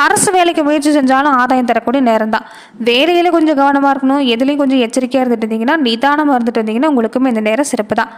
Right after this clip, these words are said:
பரணி நட்சத்திரக்காரங்களுக்கு எப்படி இருக்குன்னு பார்த்தீங்கன்னா, வியாபாரம் தொழில தடை இல்ல, எதிர்பார்க்குற லாபம் கிடைக்கும், வேலையிலுமே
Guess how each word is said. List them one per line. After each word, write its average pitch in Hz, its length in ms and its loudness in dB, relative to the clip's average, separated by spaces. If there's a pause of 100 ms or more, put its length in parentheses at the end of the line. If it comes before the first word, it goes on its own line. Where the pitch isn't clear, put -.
(500)
பரணி 381 360 2
நட்சத்திரக்காரங்களுக்கு 320 800 -2
எப்படி 269 140 -2
இருக்குன்னு 269 220 0
பார்த்தீங்கன்னா, 254 320 0 (140)
வியாபாரம் 269 480 0
தொழில 254 260 0 (120)
தடை 233 260 0
இல்ல, 226 140 0 (300)
எதிர்பார்க்குற 285 600 -2 (120)
லாபம் 233 300 0
கிடைக்கும், 226 380 -2 (480)
வேலையிலுமே 320 520 2